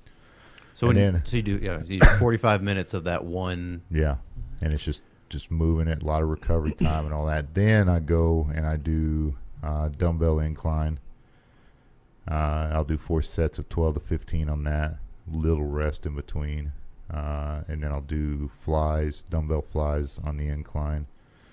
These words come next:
Speaker 2: Do four sets of fifteen on that. Then I'll do the pec deck, four sets of fifteen. Then I'll go do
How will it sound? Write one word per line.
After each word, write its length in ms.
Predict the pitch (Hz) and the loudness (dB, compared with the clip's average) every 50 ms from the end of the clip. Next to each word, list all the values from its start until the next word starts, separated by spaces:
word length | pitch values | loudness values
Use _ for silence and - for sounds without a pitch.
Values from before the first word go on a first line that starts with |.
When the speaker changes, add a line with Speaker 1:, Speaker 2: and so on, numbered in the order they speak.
| - _ _ - _ _ | -20 _ _ -20 _ _
Speaker 2:
Do 120 | - 80 78 | -6 -4 -4
four 200 | - - 80 76 | 0 0 0 0
sets 280 | - - 80 73 - | 0 0 -2 -2 -2
of 60 | - - | -4 -6
fifteen 420 | - 87 78 - - - 78 76 | -4 -4 -4 -4 -4 -6 -4 -2
on 140 | 76 73 73 | -2 -2 -2
that. 240 | 76 76 76 73 - | -2 -2 -2 -2 -2
Then 80 | 78 76 | -2 -2
I'll 100 | 76 73 | -2 -2
do 140 | 76 76 | -2 -4
the 80 | 71 76 | -4 -4
pec 340 | - - - 82 78 - - | -6 -4 -2 -2 -2 -2 -4
deck, 180 | - 78 73 | -4 -4 -4
four 220 | - - - 76 73 | -4 -4 -4 -4 -6
sets 260 | - - 76 71 - | -4 -6 -6 -6 -8
of 60 | - | -8
fifteen. 560 | - - 78 73 - - - 76 76 76 76 | -6 -4 -4 -4 -4 -6 -6 -4 -2 -2 -2
Then 100 | 73 76 | -2 -2
I'll 120 | 76 76 76 | -2 -2 -2
go 160 | 71 73 73 | -2 -2 -4
do 460 | 71 69 78 76 73 73 73 73 71 | -4 -2 -4 -4 -2 -2 -2 -4 -4